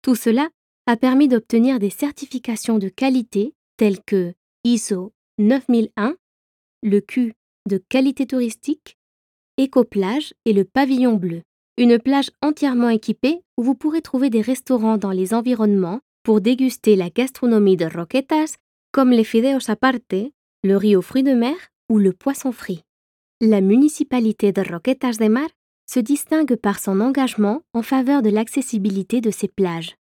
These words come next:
C'est ici, à la Bajadilla, que se trouve la zone de baignade assistée Bravo, un service essentiel permettant aux personnes à mobilité réduite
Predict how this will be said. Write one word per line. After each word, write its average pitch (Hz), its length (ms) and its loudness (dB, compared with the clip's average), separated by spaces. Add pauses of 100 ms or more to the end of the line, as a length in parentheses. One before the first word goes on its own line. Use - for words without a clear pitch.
(480)
C'est - 240 -2
ici, 247 340 -4 (340)
à 220 100 2
la 202 120 2
Bajadilla, 196 640 0 (380)
que 254 100 -2
se 247 100 0
trouve 302 280 -4
la 208 160 2
zone 262 240 0
de 220 80 2
baignade 196 600 2
assistée 233 600 -6 (160)
Bravo, 208 460 -4 (460)
un 220 100 4
service 226 480 0
essentiel 240 580 -2
permettant 240 580 0
aux 180 60 0
personnes 233 480 -2
à 180 60 0
mobilité 247 600 -2
réduite 202 560 -4